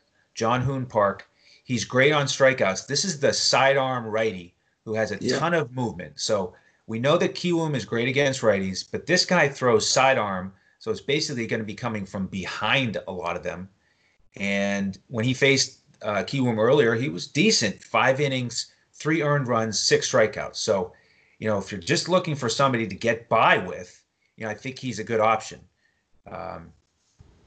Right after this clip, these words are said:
Speaker 1: well, his last three outings, he's only allowed two earned runs in each game.
Speaker 2: Yeah.
Speaker 1: So,
Speaker 2: Yeah.
Speaker 1: you know, he's a little bit more expensive on DraftKings than I'd like for a guy with an E R A over five. He's ninety-three hundred.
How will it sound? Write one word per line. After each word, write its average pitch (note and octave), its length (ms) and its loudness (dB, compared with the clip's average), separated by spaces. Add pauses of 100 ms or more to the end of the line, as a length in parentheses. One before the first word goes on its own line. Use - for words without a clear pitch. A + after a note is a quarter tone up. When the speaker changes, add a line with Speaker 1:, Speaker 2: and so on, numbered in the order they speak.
(160)
Speaker 1:
well, A#2+ 180 -12
his D3+ 220 0
last C#3 320 2
three B2 460 -6
outings, C#3+ 340 -2
he's A#2+ 140 -6
only C3 180 -4
allowed A2+ 340 -4
two C#3+ 240 -8
earned B2 160 -6
runs C3 240 -2
in G#2 80 -8
each G#2+ 220 -10
game. D#3 260 -6
Speaker 2:
Yeah. A#2 180 -4 (340)
Speaker 1:
So, A#2 320 4
Speaker 2:
Yeah. C3+ 100 -4 (400)
Speaker 1:
you A2+ 120 -8
know, G#2+ 100 -2
he's C3 240 0
a D3 60 6
little D#3 240 2
bit D3 140 6
more C3+ 220 0
expensive A2 480 -2
on G#2 140 0
DraftKings G2+ 540 -2
than G2 140 -6
I'd F2 200 -8 (100)
like A2 480 -2 (500)
for A2 240 -4
a G2 60 -4
guy G#2+ 220 4
with G2+ 180 -2
an G2+ 80 -8
E A2 100 -6
R A2 180 2
A G#2 80 0
over F#2+ 180 -6
five. B2 320 0
He's G2 400 -10
ninety-three G#2+ 520 -8
hundred. F#2 440 -8